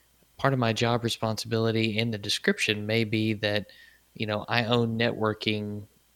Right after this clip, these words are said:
infrastructure and configuration for the entire company. But a requirement of that may actually be that I have to be responsible for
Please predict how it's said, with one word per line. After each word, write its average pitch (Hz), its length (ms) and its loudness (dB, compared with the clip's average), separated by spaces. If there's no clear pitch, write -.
infrastructure 110 880 0
and 104 360 -2
configuration 110 800 0
for 104 200 -6
the 104 100 -2
entire 104 320 -4
company. 101 500 -2
But 113 120 4
a 110 60 2
requirement 113 680 4
of 98 80 -6
that 104 280 0
may 107 220 2
actually 110 460 0
be 117 320 0
that 101 220 -4
I 107 160 0
have 110 340 -6
to 113 100 -6
be 110 200 0
responsible 110 760 -2
for 101 540 -8